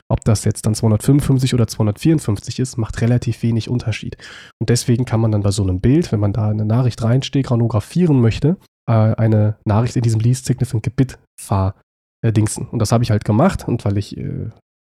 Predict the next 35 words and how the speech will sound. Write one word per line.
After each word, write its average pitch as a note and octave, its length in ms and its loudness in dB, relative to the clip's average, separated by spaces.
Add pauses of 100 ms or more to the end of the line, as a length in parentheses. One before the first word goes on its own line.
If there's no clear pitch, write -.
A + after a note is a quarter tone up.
halbwegs C3 380 0
programmieren A2+ 400 2
kann, A#2 140 0
habe G#2+ 100 2
ich - 40 -10
das A2+ 120 0
auch G#2+ 120 -2
gemacht, G#2+ 260 -2
ohne A#2+ 160 0
mir G#2+ 80 0
vorher G#2 280 -2
irgendwas A2 280 -2
dazu - 240 -4
durchzulesen. C#3+ 640 2 (560)
Hat B2+ 140 4
auch B2 100 4
geklappt. - 540 0 (460)
Nur, B2+ 400 4
und A#2 140 2
das - 100 0
ist A#2+ 80 0
jetzt A#2 160 2
ein - 460 -8
kleiner B2+ 360 6
Rage C3+ 300 4
über B2 380 4 (280)
die B2 80 -2
Programmiersprache A#2+ 680 2
Python, C3 300 2
beziehungsweise A2+ 440 0
eher A#2+ 240 2
über A2+ 220 0
Open A#2+ 180 0
C A2+ 220 -2
V, A#2+ 420 0